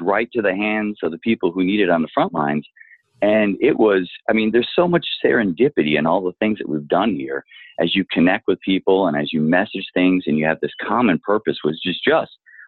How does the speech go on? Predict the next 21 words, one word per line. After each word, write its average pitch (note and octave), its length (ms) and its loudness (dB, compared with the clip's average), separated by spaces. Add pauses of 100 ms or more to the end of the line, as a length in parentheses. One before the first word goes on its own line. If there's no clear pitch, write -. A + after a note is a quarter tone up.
all D#3+ 80 2
you E3 80 2
were B2+ 100 0
trying B2 180 2
to G2 60 -4
do A2 200 4
is - 160 0
save F#2+ 240 2
lives F#2 400 2
and D#2+ 100 -8
mitigate E2 420 -6
suffering, D#2 360 -2
which D2+ 180 -10
is D2+ 60 -6
a D#2 40 -4
lot E2+ 220 -2
like D#2+ 200 0
emergency D2+ 420 -4
management. F#2+ 500 -4 (400)
We're - 140 4
all A2+ 300 0